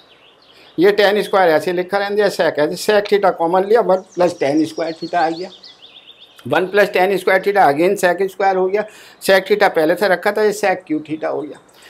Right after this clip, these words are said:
और sec theta की वैल्यू मैंने वहाँ से निकाल ली, if, if से ये दिया था,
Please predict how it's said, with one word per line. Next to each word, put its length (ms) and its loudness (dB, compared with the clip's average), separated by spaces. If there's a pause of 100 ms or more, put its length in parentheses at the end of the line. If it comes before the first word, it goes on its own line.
(260)
और 120 4
sec 300 2
theta 260 2
की 80 -2
वैल्यू 300 4
मैंने 220 0
वहाँ 220 2
से 120 -2
निकाल 360 -2
ली, 120 -16 (260)
if, 220 -2 (100)
if 180 -4
से 220 -4 (1040)
ये 180 0
दिया 300 4
था, 220 2